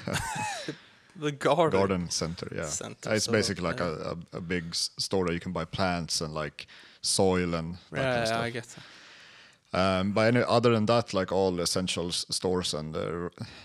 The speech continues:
Speaker 2: restaurants and pubs are closed. And, uh,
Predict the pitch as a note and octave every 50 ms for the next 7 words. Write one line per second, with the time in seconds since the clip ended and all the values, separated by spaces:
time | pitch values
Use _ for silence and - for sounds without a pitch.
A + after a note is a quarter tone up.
0 | - - - F#2+ F2+ - - G2 F2+ E2 E2+ - - E2+ F2 - - F2 E2+ F2
1 | - - - F2 - - F2 F2+ F2+ F2+ F2 - - - - - C#2+ D2+ D2 D2
2 | D2 D2+ D#2